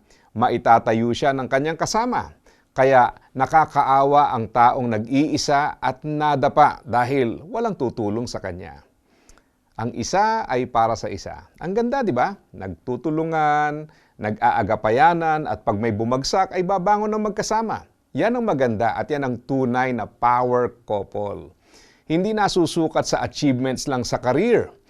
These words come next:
kundi lalo na sa achievements ninyo sa inyong marriage, sa paghahangad na mapabuti ang isa't isa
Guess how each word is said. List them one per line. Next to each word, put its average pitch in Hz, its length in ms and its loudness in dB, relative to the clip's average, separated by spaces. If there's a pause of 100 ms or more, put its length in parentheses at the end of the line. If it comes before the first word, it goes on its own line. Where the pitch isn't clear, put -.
(280)
kundi 127 320 0
lalo 135 320 2
na 135 80 -2
sa - 160 -6
achievements 131 720 -2
ninyo 120 320 -2
sa - 80 -4
inyong 127 400 0
marriage, 113 880 -2
sa - 160 -4
paghahangad 120 640 0
na 104 80 -4
mapabuti 180 640 -2
ang 175 160 -4
isa't 156 240 -6
isa 101 400 -6